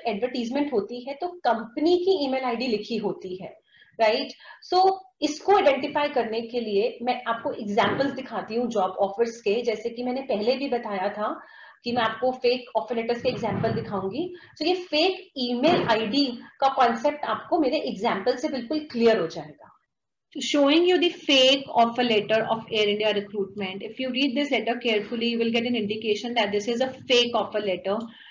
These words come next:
Just notice the email I D here। The domain I D is fake। It's written join at air india H R M dot in to identify the authenticity of the email I D। हम Google पे जाकर इसको सर्च करेंगे।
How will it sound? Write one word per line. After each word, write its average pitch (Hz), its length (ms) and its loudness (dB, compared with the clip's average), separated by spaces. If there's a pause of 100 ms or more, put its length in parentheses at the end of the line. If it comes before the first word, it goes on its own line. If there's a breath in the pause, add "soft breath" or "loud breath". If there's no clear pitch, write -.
(240 loud breath)
Just 285 220 4
notice 254 360 4
the - 120 -2 (120)
email 226 240 2
I 196 160 2
D 220 140 -2
here। 208 260 0
The 214 160 -2
domain 220 460 -2
I 196 180 -2
D 208 140 -6 (180)
is 254 140 -4 (240)
fake। 208 260 0 (120)
It's - 180 -10
written 233 320 2
join 226 360 2
at 247 140 0 (160)
air 208 240 0
india 220 240 0
H 208 160 -4
R 208 180 -4
M 214 160 -4
dot 196 360 -6
in 220 240 -4 (420 loud breath)
to 226 80 -4
identify 233 600 0
the 269 120 2
authenticity 254 800 0
of 233 160 2
the 233 200 -2
email 220 260 0
I 185 180 0
D। 240 180 -2 (440 soft breath)
हम 202 160 0 (140)
Google 240 320 2
पे 247 80 0
जाकर 214 400 -2
इसको 214 240 -6
सर्च 208 320 -6
करेंगे। 202 520 -6